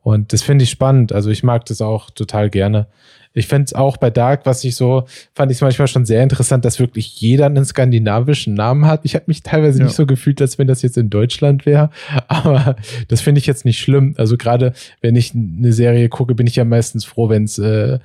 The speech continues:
Speaker 1: mich ein bisschen in eine andere Welt holt. Weil wenn es dann zu realistisch ist und zu sehr deutsch, dann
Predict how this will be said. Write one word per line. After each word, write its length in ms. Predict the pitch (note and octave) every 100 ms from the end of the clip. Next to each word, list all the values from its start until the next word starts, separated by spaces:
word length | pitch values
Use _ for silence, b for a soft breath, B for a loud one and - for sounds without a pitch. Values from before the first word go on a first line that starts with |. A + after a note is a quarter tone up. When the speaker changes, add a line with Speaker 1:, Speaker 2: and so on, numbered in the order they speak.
| b b
Speaker 1:
mich 160 | G2+
ein 80 | A#2+
bisschen 260 | A2 - G#2+
in 140 | G2+
eine 80 | G2
andere 380 | G2+ A#2 G2+ F#2+
Welt 320 | F#2 F2+ -
holt. 300 | G2+ G#2 - _
Weil 320 | - G#2 G2+ A#2+ -
wenn 140 | G#2
es 140 | G2+
dann 400 | - G#2+ G2+ - A#2+
zu 220 | - C3
realistisch 800 | A#2+ A2+ A2+ A#2+ - A#2+ A#2 -
ist 300 | A#2+ A#2+ -
und 160 | G#2+ -
zu 180 | -
sehr 280 | B2 A#2+ A#2+
deutsch, 540 | G#2+ A2 A2+ C3 - -
dann 260 | A2+ A2